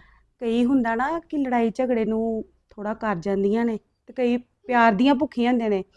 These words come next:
ਚਲੋ ਤੁਸੀਂ ਇੱਕ ਇੱਕ ਸੂਟ ਦੋਵਾਂ ਨੂੰ ਗਿਫਟ ਕਰ ਦਿਓ, ਕੀ ਪਤਾ ਤੁਹਾਡੀ ਥੋੜ੍ਹੀ ਕਰਨ ਡੈ ਪੈਣ ਇੱਜ਼ਤ।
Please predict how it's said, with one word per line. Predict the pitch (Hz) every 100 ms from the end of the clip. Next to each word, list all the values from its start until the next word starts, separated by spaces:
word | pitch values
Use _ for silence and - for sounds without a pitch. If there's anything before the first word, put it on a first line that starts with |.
| _ _
ਚਲੋ | - 226
ਤੁਸੀਂ | 233 240 226
ਇੱਕ | 208
ਇੱਕ | 196
ਸੂਟ | 220 208 190
ਦੋਵਾਂ | 185 190 208
ਨੂੰ | 226
ਗਿਫਟ | 196 -
ਕਰ | 220 214
ਦਿਓ, | 170 214
ਕੀ | 220
ਪਤਾ | 202 196 220 233 220 - _ _ _ _ _ _
ਤੁਹਾਡੀ | 220 190 185 180 _ _ _ _ _ _ _
ਥੋੜ੍ਹੀ | - 180
ਕਰਨ | 175 190 185
ਡੈ | 180
ਪੈਣ | 175 226
ਇੱਜ਼ਤ। | 208 156 190 185 285